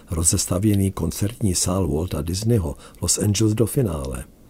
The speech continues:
Kdo na tento megaprojekt sehnal dost peněz?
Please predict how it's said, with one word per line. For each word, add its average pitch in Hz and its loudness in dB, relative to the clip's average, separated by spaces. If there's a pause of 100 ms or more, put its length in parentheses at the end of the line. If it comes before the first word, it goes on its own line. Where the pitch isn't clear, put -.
(180)
Kdo 76 -2
na 80 0
tento 78 -4
megaprojekt 73 -4 (120)
sehnal 87 0
dost 101 -2
peněz? 127 4